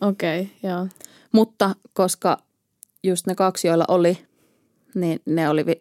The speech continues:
Speaker 2: vissiin niinku aika vierekkäin. Niin
Speaker 1: Niin.
Speaker 2: voihan se olla, että ne on jotenkin joutunut johonkin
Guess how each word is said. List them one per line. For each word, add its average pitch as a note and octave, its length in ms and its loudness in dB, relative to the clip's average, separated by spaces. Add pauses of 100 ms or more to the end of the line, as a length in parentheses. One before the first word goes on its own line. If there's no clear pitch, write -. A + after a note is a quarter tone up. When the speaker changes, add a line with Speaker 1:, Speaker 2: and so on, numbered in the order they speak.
Speaker 2:
vissiin F3 300 -4
niinku F3 200 -4
aika F3+ 200 -6
vierekkäin. F#3+ 480 -4 (400)
Niin F#3+ 80 2
Speaker 1:
Niin. F3 120 4
Speaker 2:
voihan F3 180 4
se F#3 80 0
olla, E3 120 0
että - 120 -6
ne E3+ 60 -2
on D#3 80 0
jotenkin E3 340 -4
joutunut E3+ 360 -4
johonkin F#3+ 420 -4